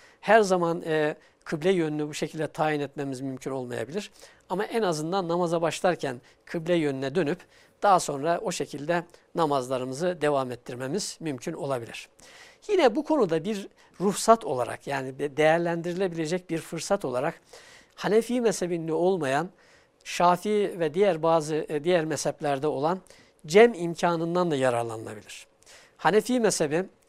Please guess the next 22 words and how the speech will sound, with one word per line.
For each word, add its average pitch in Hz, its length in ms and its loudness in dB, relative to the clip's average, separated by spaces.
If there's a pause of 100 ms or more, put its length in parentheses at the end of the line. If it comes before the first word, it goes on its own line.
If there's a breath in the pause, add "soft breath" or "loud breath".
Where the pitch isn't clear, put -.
(480 soft breath)
e, 151 280 2
belki 185 280 2
cem 185 220 0
konusuna 175 480 -2
da 147 220 0
kısaca 143 400 -4
değiniriz 139 500 -4
bu, 127 260 -10
e, 127 140 -12
şeyden 127 340 -8
sonra. 131 360 -8 (400 soft breath)
Hanefi 202 400 -2
mezhebi, 180 480 -2 (520 soft breath)
e, 151 220 -2
bir 233 140 -2
vakitte 190 560 0
birden 180 340 -2
fazla 160 400 0
vaktin, 170 480 -2
e, 139 180 -4
namazın 160 380 0
kılınmasını 160 760 -4